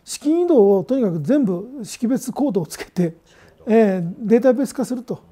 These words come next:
で、あの、誰さんがいつ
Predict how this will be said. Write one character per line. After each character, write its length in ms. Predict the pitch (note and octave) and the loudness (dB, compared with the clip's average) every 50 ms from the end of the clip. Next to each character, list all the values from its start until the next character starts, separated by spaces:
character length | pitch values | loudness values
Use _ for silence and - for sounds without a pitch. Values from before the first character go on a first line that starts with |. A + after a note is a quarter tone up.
| _ _ _ _ _ _ _ _ _ _ _ _ _ _ _ _ - | _ _ _ _ _ _ _ _ _ _ _ _ _ _ _ _ 2
で、 260 | G#3+ A3+ A3+ A3 G#3+ | 4 4 6 4 4
あ 60 | G#3+ | 0
の、 600 | G#3+ G#3+ G#3+ G#3+ G#3 G#3 G#3 G3+ A3+ C4+ F4 G4+ _ _ _ _ _ _ _ _ _ _ _ _ _ _ _ _ _ _ _ - A#3 | 0 0 -2 -2 -2 -4 -4 -6 -6 -8 -10 -14 _ _ _ _ _ _ _ _ _ _ _ _ _ _ _ _ _ _ _ -8 -2
誰 220 | G3 A3 A3+ A#3 | 0 2 2 2
さ 120 | - G#3 F#3+ | 0 -2 -2
ん 80 | F3+ | -2
が 340 | F#3 G#3+ G#3 G3+ F#3 F#3 - _ _ F#4 | -2 0 0 -2 -2 -4 -8 _ _ -4
い 120 | B3+ A3 | -4 -4
つ 340 | A3+ - G3 F#3 F#3+ G#3+ | -4 -4 -6 -6 -6 -8